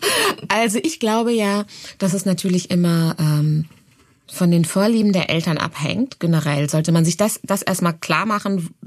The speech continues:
ähm, sind, hab ich gerne Gäste zu Hause oder hab ich ka-, nicht so gerne Gäste zu Hause? Hab ich kle-, gerne kleine Kinder zu Hause, die alles antatschen eventuell oder nicht?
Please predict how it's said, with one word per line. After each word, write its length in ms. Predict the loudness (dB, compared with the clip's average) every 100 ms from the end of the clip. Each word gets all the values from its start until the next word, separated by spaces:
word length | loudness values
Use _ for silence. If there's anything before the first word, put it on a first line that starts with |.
| -4
ähm, 320 | 0 2 0 -2 -14 -16 -16 -14 -4
sind, 400 | 0 0 2 0
hab 140 | 0
ich 120 | 0
gerne 260 | 0 0 2
Gäste 340 | 0 -2 -4
zu 160 | -4 0
Hause 260 | 2 2 2
oder 120 | 2
hab 100 | 2
ich 220 | -2 -6
ka-, 100 | -10 0
nicht 280 | 2 2 0
so 80 | -2
gerne 240 | 0 0
Gäste 320 | 0 -2 -4
zu 160 | -6 -4
Hause? 320 | -2 0 0
Hab 120 | -2 -2
ich 80 |
kle-, 200 | -2 -2
gerne 280 | 0 0 -2
kleine 260 | -2 -2 0
Kinder 320 | 0 0 0
zu 140 | 0
Hause, 260 | 0 0 2
die 160 | -2 -2 -6
alles 300 | 0 0 0
antatschen 680 | -2 -2 -2 -2 0 0 2
eventuell 680 | 0 0 0 0 0 0 0 -4 -14 -4
oder 280 | 0 2 4
nicht? 320 | 4 0